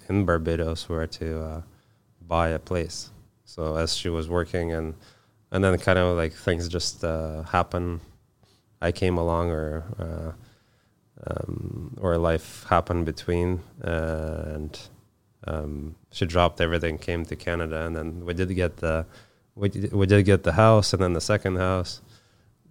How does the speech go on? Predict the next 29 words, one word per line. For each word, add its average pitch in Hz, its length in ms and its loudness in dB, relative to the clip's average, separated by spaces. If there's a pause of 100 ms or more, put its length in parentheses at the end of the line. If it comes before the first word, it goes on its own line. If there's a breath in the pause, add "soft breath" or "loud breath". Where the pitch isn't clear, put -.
um, 85 880 -2 (100)
using 87 400 0
the 80 60 0
corporation. 80 640 -4
So 80 160 -6
I 78 40 -2
leveraged 78 680 -4 (220)
the 80 100 -20
corporation 80 640 -6
to - 140 -8
achieve 80 260 -6
the 78 80 -6
second 80 340 -4
property. 82 460 -4 (680 soft breath)
Um, 82 760 -2
but 98 220 -2
her, 104 320 6
her 113 280 6
personal 95 420 2
goal 90 240 4
wasn't 85 280 2
satisfied 80 640 -2
in 80 80 -4
terms 80 300 -4
of 80 120 -8
having 82 320 0
that 78 140 -4
home. 80 360 -4 (720 soft breath)
Um, 82 840 -4